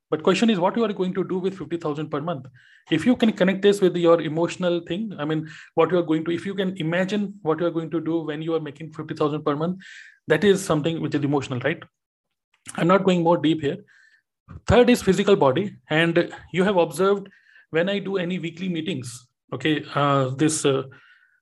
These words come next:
uh, s-, weekend, weekend special workshops, when you go to the breakout rooms, okay, have you observed breakout rooms? <clears throat> And sometimes we play some music before the webinar, and during the webinar, sometimes we play the music. This actually what happens,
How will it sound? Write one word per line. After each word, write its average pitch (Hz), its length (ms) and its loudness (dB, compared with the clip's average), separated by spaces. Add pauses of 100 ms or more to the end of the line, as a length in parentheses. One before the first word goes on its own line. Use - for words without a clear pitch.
uh, 143 200 0
s-, 139 180 -4
weekend, 175 520 0
weekend 185 300 0
special 165 300 0
workshops, 156 600 -2
when 151 280 -2
you 156 200 -2
go 156 160 -2
to 156 120 -8
the 156 100 -6
breakout 139 460 -4
rooms, 151 400 -10 (240)
okay, 151 160 -4
have 160 180 2
you 196 80 6
observed 180 320 0 (320)
breakout 165 340 2
rooms? 185 260 -6 (580)
<clears throat> - 480 2
And 160 320 4
sometimes 190 480 0 (360)
we 170 100 0
play 190 220 0
some 180 180 2
music 180 420 0 (560)
before 190 320 2
the 185 180 -2
webinar, 175 520 2 (340)
and 151 160 -2
during 180 240 2
the 185 100 0
webinar, 170 340 2
sometimes 170 380 -4
we 165 240 -2
play 156 200 -6
the 156 120 -4
music. 147 340 -6 (360)
This 220 140 2
actually 190 320 2
what 180 220 2
happens, 160 440 2